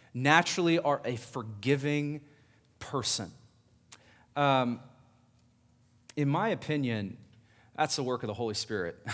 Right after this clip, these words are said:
<laughs> 'Cause it is, ooh, forgiveness is hard, but as hard as it is to forgive others, I have found in my time in ministry and talking with people, doing life with people, that, that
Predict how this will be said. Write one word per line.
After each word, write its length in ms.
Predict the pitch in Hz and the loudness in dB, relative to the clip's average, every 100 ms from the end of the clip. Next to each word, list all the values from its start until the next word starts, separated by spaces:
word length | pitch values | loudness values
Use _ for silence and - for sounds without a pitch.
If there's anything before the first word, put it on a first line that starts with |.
| - - - _ | -8 -10 -18 _
<laughs> 500 | - - - - - | -20 -20 -20 -20 -6
'Cause 180 | 123 123 | -2 2
it 140 | 151 | 4
is, 400 | 127 117 - - - _ _ - | 4 2 0 -4 -20 _ _ -8
ooh, 180 | 151 135 - - - | -2 -2 -4 -18 -20
forgiveness 540 | - 131 175 196 156 | -12 -8 -6 -4 -2
is 120 | 123 - | -2 -2
hard, 280 | 170 139 | 0 0
but 100 | 113 | 0
as 140 | 131 - | -2 -2
hard 520 | - - - 262 285 - | -4 -10 -8 -6 -6 -2
as 300 | 190 190 180 | 0 0 0
it 220 | 175 - | -2 -2
is 520 | 156 127 95 87 - - - _ - | -2 -2 -2 -4 -6 -8 -20 _ -18
to 80 | |
forgive 280 | 139 123 120 | -12 -10 -4
others, 440 | 123 101 - - - - _ _ _ _ _ _ _ _ _ _ _ _ _ _ _ - - | -2 -4 -8 -14 -16 -20 _ _ _ _ _ _ _ _ _ _ _ _ _ _ _ -16 -6
I 120 | 190 | -2
have 160 | 254 247 | 0 -2
found 480 | - 175 156 131 123 | -4 -2 0 -2 -2
in 100 | 120 | -2
my 180 | 139 | -2
time 260 | 147 165 165 | -4 -4 -4
in 140 | 127 | -4
ministry 340 | 123 170 - 139 | -4 -4 -4 -6
and 80 | 95 | -8
talking 380 | - 143 - | -6 -6 -4
with 120 | 147 - | -10 -8
people, 200 | 143 131 | -10 -8
doing 240 | 117 98 | -8 -6
life 200 | 151 170 | -6 -6
with 120 | 147 | -10
people, 260 | - 143 139 | -12 -8 -4
that, 320 | 127 117 120 | -2 -2 -2
that 280 | 131 120 | -4 -4